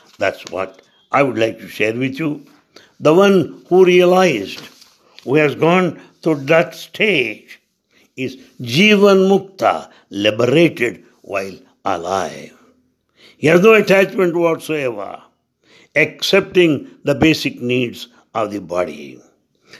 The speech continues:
This state of watching the entire, the entire light over there, as said by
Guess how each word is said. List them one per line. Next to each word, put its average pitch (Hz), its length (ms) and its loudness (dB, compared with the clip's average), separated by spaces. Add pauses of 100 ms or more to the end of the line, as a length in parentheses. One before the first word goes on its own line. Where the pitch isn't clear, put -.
(120)
This 135 220 -2 (100)
state 175 560 0 (160)
of 131 160 0
watching 160 680 2 (640)
the 123 120 -4
entire, 160 800 0 (1300)
the 143 200 2
entire 170 680 2 (220)
light 185 460 0
over 143 300 -2
there, 95 400 -10 (640)
as 104 260 0
said 143 320 -2
by 127 280 2